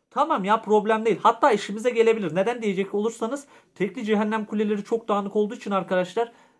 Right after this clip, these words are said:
işimize de gelebilir. Zaten üç yıldız alamazsak da sıkıntı yok. Şu an yan klandaki lige saldırıyorum dostlarım. O yüzden, e, lig kesin atlayacağımızı bildiğim için problem oluşturmayacağım.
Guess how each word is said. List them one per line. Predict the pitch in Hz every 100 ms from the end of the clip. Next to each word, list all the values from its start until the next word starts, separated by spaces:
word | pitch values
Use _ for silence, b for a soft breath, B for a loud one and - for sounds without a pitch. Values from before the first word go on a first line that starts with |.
| -
işimize | 185 170 143 151
de | 156
gelebilir. | 156 147 131 127
Zaten | 175 202 208
üç | 196 214
yıldız | 180
alamazsak | 190 190 185 185 190
da | 190
sıkıntı | 180 175 185 175
yok. | 196 196 b _
Şu | - 208
an | 202 208 b -
yan | 165 220 214
klandaki | 202 185 175 180 196 - 160
lige | 165 165
saldırıyorum | 180 160 147 151 143 143
dostlarım. | 143 - 165 214 B B -
O | 196
yüzden, | 202 165 202 208
e, | 139 127 123 120 123 139
lig | 202 -
kesin | 202 196
atlayacağımızı | 208 196 196 185 190 180 175
bildiğim | 180 180 196
için | 170 226 214 b _
problem | 220 170 170 170
oluşturmayacağım. | 170 165 - 165 139 135 175